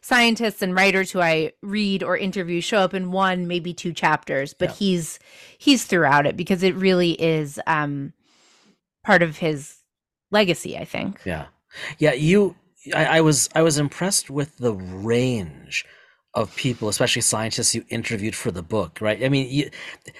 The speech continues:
Speaker 2: there are, in any of these, these science books, you, you often, you know, th-, I mean, we all know them in whatever field. There are scientists who are very prominent,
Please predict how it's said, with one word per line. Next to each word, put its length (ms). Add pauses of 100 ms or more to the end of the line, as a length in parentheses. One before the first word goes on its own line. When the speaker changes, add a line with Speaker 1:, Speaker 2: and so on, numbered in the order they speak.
(120)
Speaker 2:
there 320
are, 360 (120)
in 120
any 260
of 160
these, 260
these 520 (100)
science 600
books, 300
you, 200 (320)
you 180
often, 440
you 120
know, 100
th-, 200 (360)
I 40
mean, 140
we 140
all 160
know 220
them 240
in 120
whatever 320
field. 500
There 220
are 100
scientists 560
who 100
are 80
very 520
prominent, 920